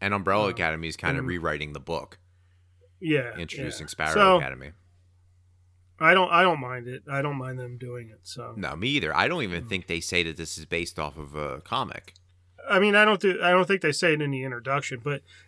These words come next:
Speaker 2: you do see it's Dar-, uh, you know, you see Dark Horse Entertainment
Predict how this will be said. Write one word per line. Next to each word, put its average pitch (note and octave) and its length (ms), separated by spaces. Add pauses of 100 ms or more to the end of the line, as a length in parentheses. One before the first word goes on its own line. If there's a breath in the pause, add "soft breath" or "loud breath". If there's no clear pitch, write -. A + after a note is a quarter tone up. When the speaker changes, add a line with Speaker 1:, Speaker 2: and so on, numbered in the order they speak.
Speaker 2:
you D#3+ 220
do G3 160
see E3+ 180
it's C#3 240
Dar-, C#3 240 (300)
uh, C3+ 40 (100)
you D3 160
know, A#2+ 280
you D3+ 80
see D#3 180
Dark C#3 260
Horse B2 480
Entertainment B2 580